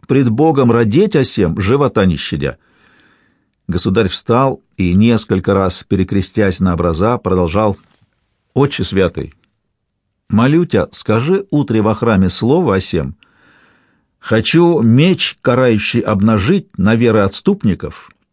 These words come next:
и крестного целования преступников». «Да поможет те Господь в сем деле святом, сыне мой!» воскликнул митрополит. «Аминь!» отозвался великий князь и добавил:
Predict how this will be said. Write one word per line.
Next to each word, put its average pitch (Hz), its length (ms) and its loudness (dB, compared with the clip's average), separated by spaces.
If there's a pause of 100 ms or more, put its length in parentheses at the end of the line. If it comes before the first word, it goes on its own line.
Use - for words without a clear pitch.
(380)
и 120 100 0
крестного 135 500 0
целования 110 520 2
преступников». 95 760 -4 (960)
«Да 98 180 0
поможет 147 680 2
те 165 140 0
Господь 143 600 0
в - 80 -16
сем 110 180 2
деле 104 220 2
святом, 95 400 -2
сыне 127 340 0
мой!» 82 260 -2 (220)
воскликнул 95 600 -2
митрополит. 90 580 -2 (680)
«Аминь!» 123 480 2 (120)
отозвался 92 560 -2
великий 87 320 -4
князь 120 480 -2
и - 160 -6
добавил: 98 480 0